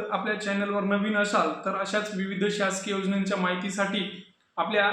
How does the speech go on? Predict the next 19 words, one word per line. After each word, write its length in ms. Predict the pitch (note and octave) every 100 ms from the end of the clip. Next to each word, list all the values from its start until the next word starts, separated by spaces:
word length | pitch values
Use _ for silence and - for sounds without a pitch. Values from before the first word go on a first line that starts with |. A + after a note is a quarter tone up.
| G#3
चॅनलला 400 | F#3+ G3 F#3+ F#3+
सबस्क्राईब 500 | F#3+ F#3+ - G#3 F#3+
करून 260 | - G#3 G#3
घ्या 200 | F#3+ C#3+ - - - _ _ -
आणि 240 | G3 G#3+ G#3 B3+ F3+
बेल 160 | G3
आयकॉनला 460 | G#3 G3 G3 G3+ G3+
क्लिक 360 | G3 G3+ G3 G3
करा. 220 | F3 C#3 - - - _ _ _ -
सध्या 300 | - F#3+ A#3
महाराष्ट्रात 680 | G#3+ G#3+ G#3+ G#3+ F#3+ - - - - _ _ -
निवडणुकीच्या 640 | G3 G#3+ G#3+ A3 A3+ G#3+
पार्श्वभूमीवर 800 | G#3+ G3+ - G3+ G#3 A3 G#3 C#3+ -
जवळजवळ 380 | F3 F#3+ G3 G#3 G3+
शासकीय 320 | G3+ G3 G#3+
योजनांचा 400 | G3+ G3 G3+ G3
पाऊसच 540 | G3+ F#3+ G3+ G#3 A3+ -
पडत 260 | G3 G3
आहे 280 | G3+ G3 F#3